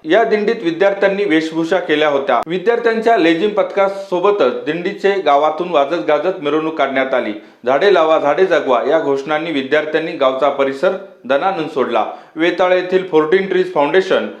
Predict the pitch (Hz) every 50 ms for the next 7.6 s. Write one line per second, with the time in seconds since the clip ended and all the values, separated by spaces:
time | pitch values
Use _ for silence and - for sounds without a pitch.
0 | - - - 143 170 202 202 202 170 156 156 165 175 175 185 190 185 175 165 156
1 | 151 165 165 165 - 147 139 - 156 147 - 160 156 156 156 175 180 190 147 123
2 | 139 143 151 151 190 202 196 185 170 156 151 160 175 170 135 120 123 139 156 -
3 | - 190 180 - 151 151 151 151 156 160 160 160 - 185 190 185 135 135 139 135
4 | 139 139 - 175 175 175 151 147 139 135 139 143 160 170 180 180 165 131 117 110
5 | 110 - - 151 165 170 185 180 - 147 139 139 165 156 156 160 170 170 175 165
6 | 131 131 147 147 - 208 196 185 156 143 151 156 143 131 131 139 139 135 139 135
7 | - - - - 135 127 131 127 131 139 147